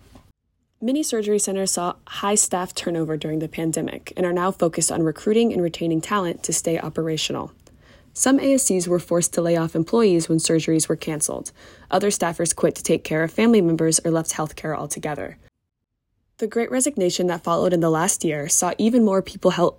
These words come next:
people leave healthcare for higher paying roles at Walmart, Amazon, and Target, as other employers increased minimum wages and offered large bonuses. Now, hospitals and surgery centers are using the same tactics to draw workers back. But will it work?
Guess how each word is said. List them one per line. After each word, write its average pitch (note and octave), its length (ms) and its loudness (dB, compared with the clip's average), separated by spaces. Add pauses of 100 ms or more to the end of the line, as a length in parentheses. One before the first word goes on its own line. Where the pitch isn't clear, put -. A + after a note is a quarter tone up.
people G3 300 4
leave F#3+ 220 4
healthcare E3 460 -2
for E3+ 140 -4
higher E3+ 260 0
paying G3+ 300 -2
roles D#3 320 0
at E3+ 220 -6
Walmart, G3+ 500 -2
Amazon, F3+ 480 -2
and E3 140 -2
Target, D3+ 400 -6 (120)
as E3+ 160 -4
other F#3+ 220 2
employers D#3+ 480 2
increased D#3+ 540 0
minimum D#3 300 2
wages G3+ 440 6
and F3+ 180 -2
offered E3+ 380 0
large D3+ 300 -4
bonuses. - 640 -2 (400)
Now, G#3+ 300 4 (300)
hospitals C4+ 440 4
and C4 100 8
surgery F#3 300 4
centers F3+ 300 2
are F3 40 2
using E3+ 240 0
the E3+ 80 2
same F3+ 340 2
tactics E3 440 -2
to - 80 0
draw D#3+ 220 0
workers D3+ 320 -2
back. - 400 -2 (260)
But - 140 6
will F3 180 6
it D3+ 80 2
work? - 460 -2